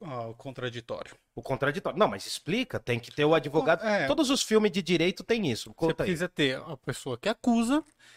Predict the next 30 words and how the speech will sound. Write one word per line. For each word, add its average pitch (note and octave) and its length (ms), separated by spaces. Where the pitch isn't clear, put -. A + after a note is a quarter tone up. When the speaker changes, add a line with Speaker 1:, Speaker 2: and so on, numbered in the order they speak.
Speaker 1:
você G3+ 240
precisa G3+ 240
dar D#3+ 400
os F#3 160
direitos C#3+ 500
da D#3 80
pessoa C#3+ 300
se - 120
defender C#3 400
de D#3 120
todas G3 540
as G3+ 60
acusações F#3 520
que - 80
são F3+ 160
feitas. - 400
Speaker 2:
O - 40
princípio C3 500
básico F2+ 360
do F#2 120
direito G#2+ 380
é C#3+ 100
que - 160
Speaker 1:
Princípio C#3 100
básico C3+ 240
Speaker 2:
todo E3 200
Speaker 1:
do A#3 100
direito. F3 160
Speaker 2:
mundo B2 260
merece D3+ 720